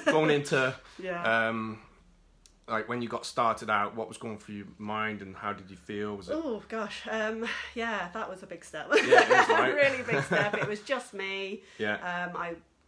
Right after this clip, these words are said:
Speaker 2: I was due to, I finished college and I was due to go out to Egypt to work,
Speaker 1: Yeah.
Speaker 2: and that was very badly organised. And eventually, I didn't go. Um,
Speaker 1: Mm.
Speaker 2: it was my decision. I didn't go, um, and I started work for,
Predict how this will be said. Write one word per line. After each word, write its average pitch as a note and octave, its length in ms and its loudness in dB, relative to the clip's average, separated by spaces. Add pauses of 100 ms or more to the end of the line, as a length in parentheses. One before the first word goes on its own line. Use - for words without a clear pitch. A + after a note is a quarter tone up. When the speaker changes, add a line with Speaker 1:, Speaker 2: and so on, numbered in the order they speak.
(140)
Speaker 2:
I E3+ 80 -4
was E3 240 -10
due A3 220 -4
to, F3+ 280 -8
I D#3+ 120 -8 (100)
finished F3 280 -12
college F3 300 -8
and E3 100 -8
I D#3 40 -6
was D#3 120 -10
due D#3+ 140 -12
to - 100 -20
go D#3 80 -10
out C#3 140 -12
to E3+ 100 -16
Egypt E3+ 340 -14
to D#3 60 -20
work, F3 400 -12
Speaker 1:
Yeah. G3 200 -8 (160)
Speaker 2:
and D3+ 160 -12
that D3+ 240 -10
was E3 180 -12 (160)
very D3 540 -10 (680)
badly D3+ 340 -8
organised. D3 520 -12
And D3 240 -10
eventually, D#3 320 -12
I - 40 -14
didn't D#3 220 -16
go. C3 200 -10 (220)
Um, C#3 320 -12
Speaker 1:
Mm. - 80 -14
Speaker 2:
it C#3 100 -18
was D3+ 100 -20
my D#3 140 -10
decision. G#3+ 440 -12
I D3+ 100 -8
didn't D3 240 -14
go, D3+ 400 -8
um, D#3 460 -8 (100)
and E3 640 -8 (540)
I D#3+ 160 -12
started D#3 440 -16
work D#3+ 240 -12
for, D#3 200 -14